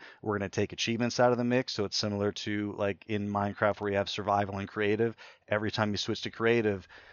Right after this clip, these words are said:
the rules are kinda out the window and they're like, "Okay, buddy, you're not getting any achievements." And you're like, "Okay." So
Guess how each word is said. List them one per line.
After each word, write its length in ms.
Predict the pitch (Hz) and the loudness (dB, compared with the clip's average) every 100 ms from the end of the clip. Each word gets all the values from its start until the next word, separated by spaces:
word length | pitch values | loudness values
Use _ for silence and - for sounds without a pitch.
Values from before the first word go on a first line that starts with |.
| _ | _
the 80 | - | -6
rules 360 | 98 113 110 107 | 0 2 2 0
are 60 | |
kinda 220 | 104 113 107 | 2 2 6
out 180 | 107 | 4
the 80 | - | 4
window 380 | 107 120 110 101 | 0 4 4 4
and 80 | 101 | 2
they're 120 | 104 | 2
like, 280 | 104 104 - | 4 2 -2
"Okay, 200 | - 127 | 2 2
buddy, 240 | 117 110 104 | 6 4 4
you're 100 | 104 | 6
not 160 | 104 | 6
getting 220 | - 101 | 6 -2
any 100 | 104 | -2
achievements." 560 | 104 127 120 104 101 - | -2 0 0 0 -2 -6
And 100 | 95 | -4
you're 120 | 95 | 0
like, 160 | 92 90 | 0 -2
"Okay." 420 | 98 131 113 98 | 0 6 6 4
So 340 | - 98 98 | 0 -2 -2